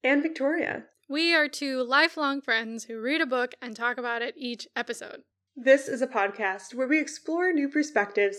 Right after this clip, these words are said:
Speaker 1: and we use books as tools for personal and community growth.
Speaker 2: This week, we are reading This Is How You Lose the Time War by Amal El-Mohtar and Max Gladstone,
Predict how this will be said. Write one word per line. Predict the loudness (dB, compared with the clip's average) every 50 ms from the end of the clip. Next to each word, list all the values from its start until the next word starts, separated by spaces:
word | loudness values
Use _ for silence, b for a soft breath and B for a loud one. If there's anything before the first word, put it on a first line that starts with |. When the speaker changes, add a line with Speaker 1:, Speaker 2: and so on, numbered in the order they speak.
| -6
Speaker 1:
and | -6 -4
we | -2 -2
use | -2 -2 -4 -4 0
books | 2 2 2 2 -2 -6 -2
as | -2 -2 -2 -2
tools | -6 -4 0 2 2 2 0 0
for | -2 -2 -2 -2 -2 -4
personal | -2 -2 -2 -2 -4 -2 -2 -4 -6
and | -8 -10 -10
community | -8 -6 -2 0 2 2 2 2 2
growth. | 2 2 0 0 -2 -6 -14 b b b _
Speaker 2:
This | 8 8 8 8 6 0
week, | -4 -2 -2 -2 -2 -4 -10 _ -10
we | -4 0 4 6 8 8 8 6
are | 6 4 4
reading | 2 0 -4 -2 0 0 0 -2 -4 -8 -8
This | -4 -2 -2 0 2 2
Is | 2 2 2
How | 2 2 2
You | 2 2 0 -2
Lose | -2 -2 -2 -4 -4
the | -6 -8
Time | -6 -6 -6 -2 2 2 2 2 2 0
War | -2 -2 -4 -4 -4 -6 -6 -4 -2
by | 0 0 0 0 -2
Amal | -4 -6 -2 0 0 2 2 2 2 2 0 0
El-Mohtar | -2 -2 -2 -2 -2 -4 -4 -6 -6 -8 -4 2 4 6 6 6 6 6 4 2 2 0 -2
and | -4 -6 -6 -6 -8 -8 -8 -6 -2
Max | 0 0 0 0 -2 -6 -16
Gladstone, | -14 -10 -6 -2 -2 -2 -2 -2 -6 -8 -14 -14 -16 -16 -18 -20